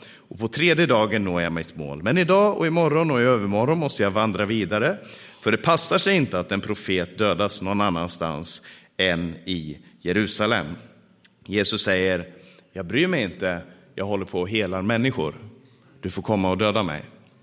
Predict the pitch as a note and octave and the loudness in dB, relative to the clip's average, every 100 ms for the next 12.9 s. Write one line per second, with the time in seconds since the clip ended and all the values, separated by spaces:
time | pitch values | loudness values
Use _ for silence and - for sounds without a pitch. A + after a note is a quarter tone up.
0 | _ _ _ _ - _ G2 A2+ A2 F2+ | _ _ _ _ -20 _ 0 2 2 -2
1 | F2 A#2+ B2 D3+ C#3+ C#3+ C3+ C3 C3 D3+ | 0 0 2 0 0 2 2 2 0 0
2 | D3+ D3+ C#3 B2 B2 - D3+ D3 B2+ A2+ | 2 2 0 0 0 2 4 4 2 2
3 | G#2+ A#2 B2 G2+ G2 F2 - - - A2+ | 2 2 0 0 -2 -2 -6 -14 -6 0
4 | A2+ A2 G#2 G#2+ A#2 G#2 G2+ D#2+ E2 G#2+ | 2 2 0 -2 -2 0 0 -2 -4 -2
5 | F#2 G2 G2 G#2+ G#2 G2 D#2 D#2 F2+ B2 | 0 -2 -4 -2 -2 -4 -6 -6 -2 0
6 | D3 D3 D3+ B2 B2+ A#2 A#2 - C3 A#2+ | 0 2 2 2 2 0 0 0 2 0
7 | G#2+ - - A2 C#3 D3+ D#3 - C3+ C#3+ | -4 -12 -6 2 4 4 0 -4 -2 -2
8 | C#3 G#2 F2+ E2+ F#2 G#2+ A#2+ F#2+ G2+ G#2 | 0 0 0 0 -2 0 0 0 -2 -2
9 | F#2+ - D#2 E2 - - A2 C3 A#2+ C3 | -4 -6 -8 -10 -18 -6 0 2 4 4
10 | C#3 C3+ A#2 B2+ B2 G2+ - G#2+ G#2+ G#2 | 2 0 0 0 2 2 0 0 0 0
11 | - - F#2 D#2 E2+ G#2 A2+ D#3 F3 E3+ | 0 -2 -4 -4 -4 0 2 2 4 2
12 | D#3+ C#3+ D3 B2+ G#2 F#2+ C3+ D#3 D#3 | 2 0 2 2 0 0 2 2 0